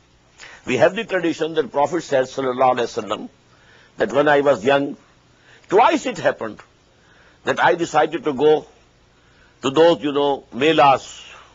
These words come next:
where there was singing also and dancing also, and, you know, stories were being t-, told. But what happened? I started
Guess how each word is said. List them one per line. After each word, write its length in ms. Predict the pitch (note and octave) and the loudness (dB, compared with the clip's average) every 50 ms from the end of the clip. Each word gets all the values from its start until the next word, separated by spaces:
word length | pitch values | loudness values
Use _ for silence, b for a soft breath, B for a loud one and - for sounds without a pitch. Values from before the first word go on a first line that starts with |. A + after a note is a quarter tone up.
| _ _ _ _ b b b b b b b b b b | _ _ _ _ b b b b b b b b b b
where 380 | D#2+ A2 C#3+ D3+ D#3 D#3 C#3+ A2+ - - - _ _ _ b b b b b b b b b b | -2 2 4 6 6 4 4 0 -8 -18 -20 _ _ _ b b b b b b b b b b
there 200 | - A#2+ C3+ C3+ | -2 0 0 2
was 200 | B2+ C3+ C3 B2+ | 2 2 0 0
singing 460 | - - D3 D3+ D3+ D3+ D3+ D3 C#3+ | 0 -4 -4 -2 0 -2 -2 -2 2
also 580 | C3+ C3+ C#3 C3+ - - - B2+ C3+ C3+ C3 B2+ | 2 2 2 2 -2 -4 -2 0 2 2 2 2
and 140 | B2+ A2+ G#2+ | 0 0 2
dancing 440 | G#2+ C3+ D3 C#3+ C3+ - C3 C3+ B2+ | 2 2 2 2 -2 -8 -10 -8 -4
also, 560 | B2+ C3+ C3 A2+ - - B2+ B2 B2 B2 B2 | -4 -4 -6 -6 -8 -6 -4 -4 -2 -2 -2
and, 140 | A#2+ A#2 A2 | -4 -4 -6
you 140 | G#2+ A#2+ | -8 -6
know, 120 | A#2 A#2+ A#2+ | -6 -6 -6
stories 480 | - - - C3+ C#3+ C#3+ D3 D3 D3 | -8 -6 -2 0 0 2 2 0 0
were 120 | B2 C3 C3+ | -2 -4 -4
being 320 | A2+ A2+ C3 C3 B2+ G2+ | -4 -6 -6 -6 -8 -10
t-, 220 | - - C3 A#2 A2 | -6 -6 -6 -6 -6
told. 440 | - - B2+ C3 C3 B2+ C3 - - - _ b b b b b b b b b b b b b b b b b b - | -4 -2 0 0 2 0 -2 -4 -6 -12 _ b b b b b b b b b b b b b b b b b b -6
But 160 | A2 A2 - | -4 -4 0
what 180 | F#2 C3 C#3+ | 0 0 0
happened? 380 | C3+ C#3+ D3+ - E3+ A3+ A3+ - - _ _ b b b b b b b b b b | 2 0 0 0 -2 -4 -4 -10 -18 _ _ b b b b b b b b b b
I 300 | - - A2+ C3 C#3 C3 A2+ - - - - | 0 2 2 2 2 0 -4 -8 -16 -18 -18
started 540 | - - - A#2+ B2 C#3 C#3 - F3+ F#3+ | -16 -6 0 2 2 2 2 -2 -10 -14